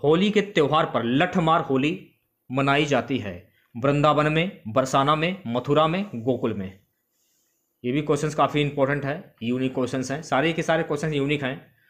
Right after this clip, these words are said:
टेस्ट को पूरा लगाइएगा आप लोग। जो भी अभ्यर्थी ऑप्शन नंबर बी की ओर जा रहे हैं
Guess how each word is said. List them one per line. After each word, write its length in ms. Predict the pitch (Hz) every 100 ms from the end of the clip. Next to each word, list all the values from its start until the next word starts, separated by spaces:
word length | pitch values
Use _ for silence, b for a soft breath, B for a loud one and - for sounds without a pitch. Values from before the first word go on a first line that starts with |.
| _ -
टेस्ट 180 | 147 147
को 120 | 156
पूरा 220 | 143 143
लगाइएगा 380 | 139 127 131 127
आप 120 | 123
लोग। 220 | 143 185 - _ _ _ _ _ _ _ _ _ _ _ _ _ _ -
जो 220 | 120 165
भी 80 | 202
अभ्यर्थी 520 | 165 170 170 185 127 -
ऑप्शन 260 | 160 165 196
नंबर 160 | 185 156
बी 200 | 123 175
की 100 | 190
ओर 160 | 160 147
जा 140 | 135
रहे 140 | 131 131
हैं 260 | 143 196